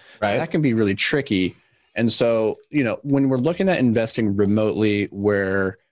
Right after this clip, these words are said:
Speaker 2: you're not gonna be the person who's actively overseeing the portfolio, let's say, then you're gonna need to have partnerships. That's step one. You gotta have some partners with boots on the ground. You gotta find people who are present in the market,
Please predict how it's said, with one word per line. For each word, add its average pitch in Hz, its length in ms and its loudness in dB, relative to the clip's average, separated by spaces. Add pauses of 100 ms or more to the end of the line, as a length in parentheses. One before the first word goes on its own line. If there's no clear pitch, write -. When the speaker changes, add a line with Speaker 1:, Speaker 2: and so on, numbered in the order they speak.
(120)
Speaker 2:
you're 107 140 2
not 110 320 0
gonna 123 180 0
be 101 400 0
the 98 160 -6
person 107 360 -2
who's 92 240 -2 (140)
actively 104 640 -2
overseeing 101 720 -2
the 196 120 0
portfolio, 120 840 -2
let's 90 240 -4
say, 87 300 -4 (520)
then 113 640 -2 (160)
you're 123 240 -2
gonna 135 180 -2
need 143 140 -2
to 131 60 -4
have 113 160 -4
partnerships. - 480 -4
That's - 180 -2
step - 240 -4
one. 78 220 -4 (100)
You - 100 -2
gotta 120 200 -4
have 127 260 -4
some 120 140 -2
partners 110 520 -2
with 95 200 -4
boots 110 220 0
on 113 80 -2
the 110 80 0
ground. 98 260 -4
You 95 60 -4
gotta 117 180 -2
find 127 280 -4
people 113 320 0
who 98 340 2
are 104 100 0
present 120 500 -2
in 110 120 0
the 107 80 2
market, 95 520 -2